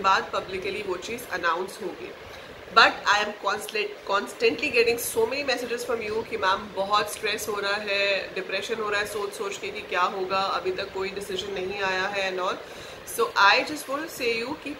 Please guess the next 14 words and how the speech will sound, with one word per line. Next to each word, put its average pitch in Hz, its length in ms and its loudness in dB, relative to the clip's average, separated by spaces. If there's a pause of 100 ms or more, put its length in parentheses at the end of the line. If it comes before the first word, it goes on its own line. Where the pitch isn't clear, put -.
(140)
please 262 500 -4
stay 240 300 0 (260)
calm, 185 260 4 (160)
टेंशन 214 380 -2
लेने 262 200 -2
की 277 120 -6
ज़रूरत 254 440 -2 (100)
नहीं 226 320 -6
है, 233 180 -4 (180)
don't 226 300 -2
be 262 160 -6
depressed, 226 560 -4
don't 208 260 0
be 247 80 -6